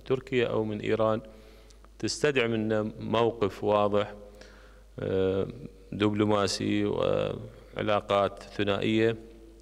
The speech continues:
أن، آه، يراعى هذا الجانب. آه، هذه القضية قضية قانونية، آه، دولية،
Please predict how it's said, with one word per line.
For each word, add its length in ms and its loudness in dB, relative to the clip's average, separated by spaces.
أن، 320 -4
آه، 200 -8
يراعى 420 4
هذا 200 4
الجانب. 380 0
آه، 300 -4
هذه 120 0
القضية 520 -2
قضية 480 -4
قانونية، 760 -2
آه، 140 -10
دولية، 580 2